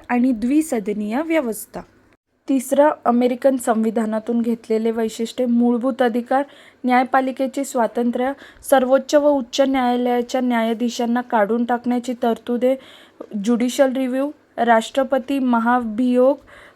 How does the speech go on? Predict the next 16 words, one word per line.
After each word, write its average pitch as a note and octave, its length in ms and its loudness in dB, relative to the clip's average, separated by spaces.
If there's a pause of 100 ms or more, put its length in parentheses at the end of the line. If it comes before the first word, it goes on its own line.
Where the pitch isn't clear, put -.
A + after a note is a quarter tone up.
(100)
उपराष्ट्रपतीचं B3+ 1120 0 (140)
पद. G3+ 140 0 (1000)
चौथं, B3+ 480 2 (240)
कॅनडाच्या A3 600 -2
संविधानातून A3+ 840 -2 (500)
मजबूत A3+ 420 -2 (120)
केंद्रासह A#3+ 760 -2
संघराज्य, A#3 840 -4 (580)
अवशिष्ट B3 720 0
अधिकार B3+ 640 0
केंद्राकडे, A3 720 -2 (340)
राज्यपालांची C#4 960 0
नियुक्ती A#3 640 -4 (300)
आणि C4+ 240 0
सर्वोच्च B3 600 -2
न्यायालयाचे A3 880 -2